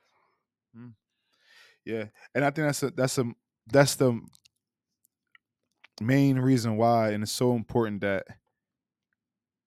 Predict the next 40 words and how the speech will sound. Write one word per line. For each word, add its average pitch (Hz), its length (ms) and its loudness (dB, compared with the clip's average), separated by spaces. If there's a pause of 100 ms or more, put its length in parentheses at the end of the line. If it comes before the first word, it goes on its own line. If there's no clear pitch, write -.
(340)
people 117 320 -2
just, 101 400 -6 (120)
you 117 100 -4
know, 101 280 -4 (340)
when 104 140 -6
you 113 180 -4 (420)
talk 113 240 -2
to - 100 -14
people, 98 440 -8 (880)
it's 113 160 0
kinda 113 300 0
hard 104 540 2 (260)
to 107 180 -4
bring 104 240 -4
out, 98 280 -2 (640)
you 104 80 -6
know, 95 320 -4 (800)
when 107 120 -2
you, 107 180 0
when 98 120 -8
people 104 180 -4
say, 98 140 -4
"Prove 113 260 0
this 110 140 -2
about 101 120 -4
the 95 60 -6
Bible, 95 240 -4
prove 104 240 -4
this 101 140 -6
about 92 180 -6
Scripture," 95 380 -6
or, 92 320 -4
"I 98 60 -4
like 101 240 -2
this," 101 180 -4
or, 98 60 -2
"I - 20 -4
like 98 200 -4
that," 101 320 -4
or, 95 280 -4